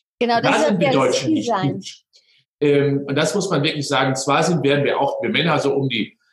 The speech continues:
Speaker 2: neunundsiebzig mittlerweile, wir Frauen ja im Schnitt und die Frauen so um die vierundachtzig, immer zunehmend natürlich.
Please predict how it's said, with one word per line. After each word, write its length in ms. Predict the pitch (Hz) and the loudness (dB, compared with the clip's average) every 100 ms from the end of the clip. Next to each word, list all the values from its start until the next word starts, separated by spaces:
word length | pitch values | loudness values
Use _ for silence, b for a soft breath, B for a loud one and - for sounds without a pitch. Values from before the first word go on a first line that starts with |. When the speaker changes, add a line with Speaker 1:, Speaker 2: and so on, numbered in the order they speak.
| _ | _
Speaker 2:
neunundsiebzig 720 | 120 139 175 - 175 - 170 | -2 0 2 2 0 -2 -4
mittlerweile, 520 | 151 143 135 135 139 127 | -4 -2 0 0 0 0
wir 120 | 117 | -2
Frauen 380 | - 127 147 139 | 0 0 2 2
ja 80 | 123 | 0
im 60 | |
Schnitt 280 | 127 - 139 | -4 -4 -4
und 60 | - | -6
die 80 | |
Frauen 340 | 107 110 135 139 | -6 0 0 0
so 80 | 139 | -2
um 120 | 139 | -4
die 120 | 120 | -6
vierundachtzig, 720 | - 117 101 160 - 170 - | -4 -2 -2 -2 -4 -6 -6
immer 240 | - 151 117 | -2 0 0
zunehmend 680 | - 180 190 180 180 165 160 | 0 0 2 2 2 0 -2
natürlich. 580 | 147 - 151 143 - | -6 -2 -2 -2 -4